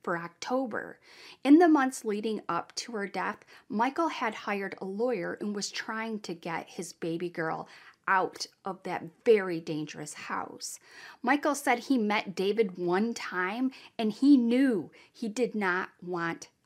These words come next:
October anywhere near him. David was special. He had tattoos on his hands.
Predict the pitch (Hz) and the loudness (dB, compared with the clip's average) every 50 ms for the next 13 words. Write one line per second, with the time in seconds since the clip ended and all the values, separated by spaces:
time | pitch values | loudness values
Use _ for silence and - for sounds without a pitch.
0 | _ - 165 165 - _ - - - 202 185 175 170 156 147 120 - _ _ _ | _ -6 -6 -6 -6 _ -14 -8 -6 -6 -6 -2 -2 -2 -4 -4 -6 _ _ _
1 | _ _ _ _ _ - 226 233 247 247 233 214 214 185 180 180 165 151 156 160 | _ _ _ _ _ -4 -2 0 0 0 0 0 0 0 0 0 0 0 0 -2
2 | 156 147 156 - - - - - - - - _ _ _ - - - - _ _ | -2 -4 -6 -8 -10 -12 -12 -10 -12 -12 -14 _ _ _ -20 -20 -20 -20 _ _
3 | _ - 240 240 262 262 285 254 226 208 208 208 202 - - - _ _ _ _ | _ 4 4 4 4 4 -2 -2 -2 -2 -4 -4 -4 -4 -8 -10 _ _ _ _
4 | _ _ - - - - - - _ _ - 202 175 160 - - - - - - | _ _ -14 -10 -10 -10 -10 -12 _ _ -12 -12 -10 -10 -10 -10 -10 -10 -10 -12
5 | - - _ _ _ _ - - - - - _ - 285 285 277 - 320 311 294 | -12 -14 _ _ _ _ -20 -20 -20 -20 -16 _ 4 4 4 4 4 0 0 0
6 | 262 220 - - - 254 220 - - - - 240 240 240 240 226 - - - - | 0 -2 -6 -6 -2 -2 -2 -2 -4 -8 -6 -4 -4 -4 -4 -6 -6 -8 -6 -4
7 | 185 170 151 151 - - - - 226 226 226 214 214 220 220 220 220 - - | -2 -2 -2 -4 -6 -8 -10 -8 -6 -4 -4 -4 -4 -4 -4 -4 -6 -8 -10